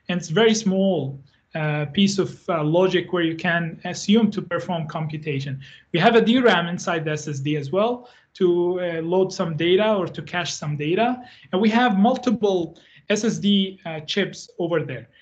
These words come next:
So the, the amount of computation is real limited. If you want to perform sequence aligner, I don't think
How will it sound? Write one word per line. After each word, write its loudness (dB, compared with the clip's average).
So 2
the, 0
the -4
amount -2
of -14
computation -2
is -4
real 2
limited. 0
If -12
you -2
want 0
to 0
perform -2
sequence -2
aligner, 0
I -2
don't 2
think -2